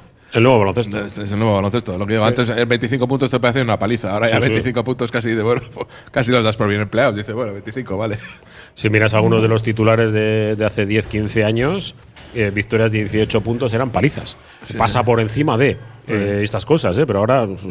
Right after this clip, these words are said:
Speaker 1: todo, todo esto se ha ido, se ha ido a garete por el, la nueva propuesta, eh, baloncestística de muchos,
Speaker 2: Entonces, una vez más,
Speaker 1: muchos
Speaker 2: per-,
Speaker 1: equipos.
Speaker 2: perdona una cosa,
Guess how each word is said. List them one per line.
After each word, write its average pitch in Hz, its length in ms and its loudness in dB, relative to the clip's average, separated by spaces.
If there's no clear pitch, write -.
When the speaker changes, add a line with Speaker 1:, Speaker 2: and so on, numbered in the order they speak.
Speaker 1:
todo, 120 380 2
todo 127 180 4
esto 147 160 -2
se 123 120 -2
ha - 20 0
ido, 98 520 0
se 107 100 -4
ha 107 40 2
ido 113 80 2
a 107 40 0
garete 117 260 0
por 127 140 0
el, 101 280 -4
la 110 200 -4
nueva 117 240 0
propuesta, 117 560 0
eh, 101 320 -2
baloncestística 107 500 -2
de 120 80 4
muchos, 110 200 -2
Speaker 2:
Entonces, 117 160 0
una 117 80 2
vez 117 100 0
más, 117 140 -2
Speaker 1:
muchos 107 180 0
Speaker 2:
per-, 104 60 -2
Speaker 1:
equipos. 104 180 0
Speaker 2:
perdona 113 220 0
una 104 140 -2
cosa, 107 260 -6